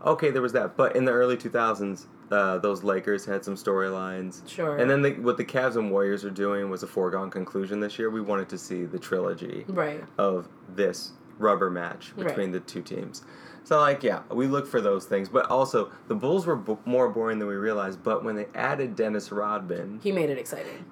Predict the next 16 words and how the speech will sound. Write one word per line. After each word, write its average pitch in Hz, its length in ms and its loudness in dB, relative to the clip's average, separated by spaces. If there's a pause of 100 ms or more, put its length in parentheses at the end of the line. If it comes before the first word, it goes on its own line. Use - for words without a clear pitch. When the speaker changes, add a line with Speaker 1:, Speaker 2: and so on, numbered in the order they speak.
(160)
Speaker 1:
that 120 220 6
was 107 180 2
interesting. 98 540 -2
Speaker 2:
Yeah. 294 160 4 (320)
I, 220 120 6
I 220 200 4
will, 196 180 4
the 208 140 4
last 214 360 6
three 185 500 2 (500)
championships 160 680 2
were 143 240 2 (320)
inter-, 165 200 4 (160)
interesting 156 480 0
because 147 360 0
of 143 240 2